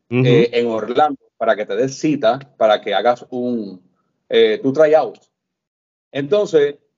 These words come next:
Speaker 2: Sabio Vega, eh, vino donde mí, se me acercó y me dijo, "¿Tú vas a luchar?" Y yo dije, "Sí, vamos a luchar." "¿Con qué nombre tú luchas?" Y yo realmente no tenía ningún nombre. Y yo le di un papel que yo tenía varios nombres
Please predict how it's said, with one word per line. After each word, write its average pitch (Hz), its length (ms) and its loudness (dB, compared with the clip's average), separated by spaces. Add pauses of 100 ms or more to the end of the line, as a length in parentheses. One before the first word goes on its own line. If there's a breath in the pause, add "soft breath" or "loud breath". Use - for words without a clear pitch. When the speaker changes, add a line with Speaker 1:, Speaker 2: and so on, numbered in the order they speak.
Speaker 2:
Sabio 175 500 0
Vega, 123 420 -2 (200)
eh, 104 760 -4 (360)
vino 123 180 0
donde 143 180 4
mí, 131 120 -2
se 131 120 -10
me 135 80 -4
acercó 135 460 -8 (160)
y 120 340 -4
me 117 120 -4
dijo, 123 220 0
"¿Tú 113 100 -8
vas 127 160 4
a - 20 2
luchar?" 175 340 2
Y 175 60 -8
yo 135 60 -8
dije, 120 160 -8
"Sí, 127 180 -12
vamos 131 200 -14
a - 20 -10
luchar." 139 320 -6 (400)
"¿Con 139 260 -2
qué 170 180 4
nombre 196 280 2
tú 175 100 -2
luchas?" 135 400 -4 (100)
Y 110 120 -14
yo 131 100 -2
realmente 147 320 -2
no 131 100 -4
tenía 120 180 -4
ningún 107 260 -8
nombre. 135 360 -2 (1120)
Y 123 300 2
yo 123 80 4
le 156 160 4
di 165 60 -4
un 180 120 -6
papel 190 360 -2
que 147 80 -4
yo 143 80 -2
tenía 160 160 -2
varios 151 280 -2
nombres 147 380 -4